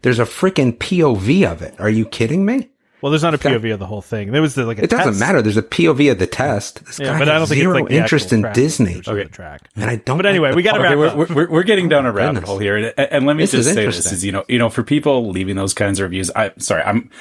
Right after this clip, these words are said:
Speaker 3: I'm gonna say this. We absolutely appreciate the fact that, you know,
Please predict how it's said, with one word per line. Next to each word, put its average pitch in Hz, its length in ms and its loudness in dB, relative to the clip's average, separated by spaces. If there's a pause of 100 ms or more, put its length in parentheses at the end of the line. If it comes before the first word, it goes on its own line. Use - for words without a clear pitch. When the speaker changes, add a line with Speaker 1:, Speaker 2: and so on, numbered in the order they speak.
(240)
Speaker 3:
I'm 113 80 0
gonna 135 180 4
say 90 220 -2
this. 92 260 -4 (380)
We 123 460 2
absolutely 107 640 0
appreciate 90 600 -2
the 92 80 -8
fact 82 460 -4
that, 85 300 -2
you 95 120 -4
know, 85 360 -4